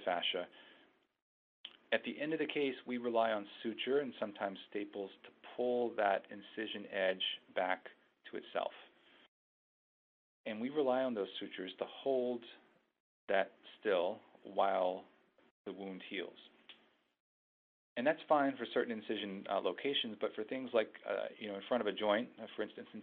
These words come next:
front of the knee joint, where I'm asking the patient to bend their knee, we're actually putting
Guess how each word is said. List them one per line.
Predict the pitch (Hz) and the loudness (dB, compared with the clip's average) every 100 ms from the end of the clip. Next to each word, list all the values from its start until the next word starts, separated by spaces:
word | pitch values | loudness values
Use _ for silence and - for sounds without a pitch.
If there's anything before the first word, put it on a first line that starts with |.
| - | -4
front | 107 | -4
of | |
the | 98 | -4
knee | 107 147 | -6 -4
joint, | 123 98 98 | 0 0 0
where | 104 - | 0 2
I'm | 101 110 - | 2 2 0
asking | 104 113 - 110 | -4 -4 -8 -8
the | 101 | -4
patient | 104 98 107 | -2 -2 -4
to | - - 117 | -10 -6 -4
bend | 113 113 107 101 | -2 -4 -6 -2
their | 101 | 0
knee, | 107 143 95 104 - - - - - _ - | 0 -2 -4 -6 -14 -20 -20 -20 -20 _ 4
we're | 127 | 6
actually | 131 - | 6 4
putting | 120 - 123 | -2 -2 -4